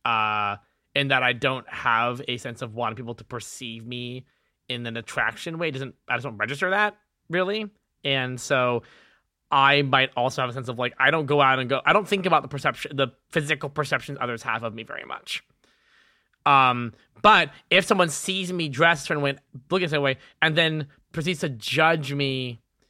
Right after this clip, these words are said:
for how I behave differently from how I look, 'cause I, I don't, I don't,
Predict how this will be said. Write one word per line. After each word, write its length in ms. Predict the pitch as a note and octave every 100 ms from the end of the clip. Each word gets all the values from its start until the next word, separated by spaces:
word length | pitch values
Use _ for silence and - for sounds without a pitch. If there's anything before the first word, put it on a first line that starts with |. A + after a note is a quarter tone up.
| _ _ _ _ _ _ _
for 180 | - F3
how 280 | C3+ C#3+ C#3
I 180 | C3+ C3+
behave 920 | C3+ C3+ - D3+ C#3 C3 B2 C3 A2+
differently 380 | D#3 D3 D3 C3
from 140 | C3+
how 180 | C3 B2+
I 80 | B2+
look, 300 | B2+ C3 C3
'cause 100 | B2
I, 140 | B2 B2+
I 100 | B2+
don't, 220 | C#3 C3+ _
I 140 | C3+ C#3
don't, 220 | D3